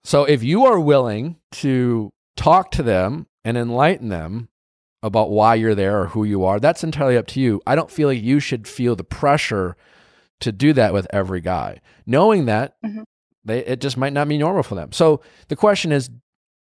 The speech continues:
Speaker 1: you know, do you want to waste time with guys? And there's a lot of 'em, probably the majority of guys who it's still not, uh, they're still not familiar,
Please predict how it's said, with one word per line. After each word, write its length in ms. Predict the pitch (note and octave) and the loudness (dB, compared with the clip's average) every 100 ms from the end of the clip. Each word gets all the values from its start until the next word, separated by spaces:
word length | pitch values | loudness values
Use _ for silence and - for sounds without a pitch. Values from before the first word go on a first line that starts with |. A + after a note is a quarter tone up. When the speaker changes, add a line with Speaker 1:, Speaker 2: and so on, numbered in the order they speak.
| _ _ | _ _
Speaker 1:
you 80 | A#2+ | -12
know, 120 | C#2+ _ B2 | -12 _ -6
do 180 | C#3+ E3+ | 0 2
you 220 | F3+ F3+ | 2 0
want 420 | C3+ C3+ C3+ - | 2 2 0 -2
to 240 | - C3 B2 | -6 -4 -2
waste 420 | G#2+ G#2+ A#2 - | 0 0 0 -4
time 220 | A2+ G#2+ | -4 -4
with 160 | G#2+ - | -4 -4
guys? 480 | F2 F2 A2 C#3 - | -4 -2 -2 -6 -8
And 100 | A2 | -4
there's 140 | G#2+ A#2 | -2 0
a 60 | |
lot 260 | A#2+ A2+ B2+ | 2 4 4
of 80 | G#2+ | 4
'em, 260 | G#2+ A#2+ - | 0 -2 -8
probably 360 | - G#2 B2 | -2 2 2
the 100 | A2+ | 0
majority 600 | A#2 G#2+ G#2 A#2+ C3+ G#2+ | -2 -2 0 0 2 0
of 160 | G#2 G2+ | 0 0
guys 420 | G2+ F#2 G#2+ A2+ | 2 2 2 -2
who 420 | - B2 B2+ A#2+ - _ | -6 -2 0 -2 -6 _
it's 180 | A#2 - | -12 -12
still 280 | - C#3 C#3+ | -2 0 2
not, 340 | C3+ B2+ - _ _ _ _ _ _ _ _ | 0 -2 -4 _ _ _ _ _ _ _ _
uh, 200 | G#2 G#2 | -8 -6
they're 180 | A2 B2 | 0 -2
still 200 | - C#3+ | 0 0
not 180 | C#3+ - | 0 -2
familiar, 720 | - B2 A#2+ B2+ B2 A2+ | -2 0 2 2 2 0